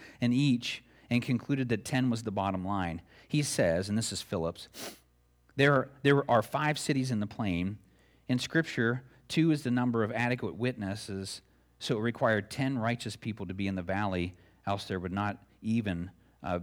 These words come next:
be the minimum witness for God." These numbers aren't by chance. This is like, I mean, God is,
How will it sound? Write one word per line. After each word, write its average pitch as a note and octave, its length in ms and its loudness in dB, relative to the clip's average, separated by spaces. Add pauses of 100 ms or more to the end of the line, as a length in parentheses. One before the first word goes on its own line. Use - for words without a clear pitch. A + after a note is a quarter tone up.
(180)
be A2 140 -2
the G2 100 -2
minimum F#2+ 420 0
witness F#2 300 -6
for - 160 -10
God." F2+ 520 -12 (1400)
These G#3+ 160 -6
numbers F3 300 -2
aren't G#2+ 180 -2
by F2+ 160 -8
chance. A2+ 440 -6
This B3 100 -8
is D4+ 100 -8
like, - 240 -12
I - 60 -18
mean, C3 160 -10
God G#3+ 280 -4
is, G2+ 100 -4